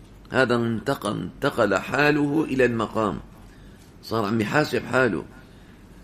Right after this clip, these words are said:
قاعد عم يحاسب حاله، مشي عم يحاسب حاله، بيحاسب حاله على نظراته، بيحاسب حاله على كلماته. هذا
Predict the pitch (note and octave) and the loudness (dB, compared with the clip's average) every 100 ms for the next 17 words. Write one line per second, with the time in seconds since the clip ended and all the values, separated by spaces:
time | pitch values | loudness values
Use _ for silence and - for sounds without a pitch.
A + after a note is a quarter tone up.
0 | - - - G#2+ A2+ C3 C#3 A#2 B2 A2 | -20 -20 -6 -2 4 4 6 4 2 0
1 | A#2+ B2 - - C3+ B2+ F#2+ G#2+ A#2 A2 | 0 -2 -6 -4 -2 0 -2 -4 -4 -4
2 | A#2 A#2 A#2 A#2+ A#2+ F2+ G2+ B2+ A2 F2+ | -2 -4 0 -2 -2 -8 -2 0 0 -2
3 | - - - - - - D#2+ F2+ C3+ B2 | -6 -18 -20 -20 -20 -12 -6 -2 -2 -2
4 | - A#2+ C#3 B2+ A2+ A#2+ A#2 A2 G#2+ A2 | -4 -2 0 2 4 4 2 0 0 4
5 | B2+ A2+ G2 C#2 - A#2 G2 - F2 B2+ | 4 2 -4 -6 -2 0 0 -6 -2 0
6 | A2 G2+ A2+ A2 G#2+ A2+ A#2 B2+ A2+ G#2+ | 2 0 0 -2 -2 0 0 0 -2 -6
7 | C#2+ - - - - - A#2+ D3+ C3 C3 | -6 -14 -20 -20 -20 -6 2 4 6 6
8 | B2+ C3 | 6 4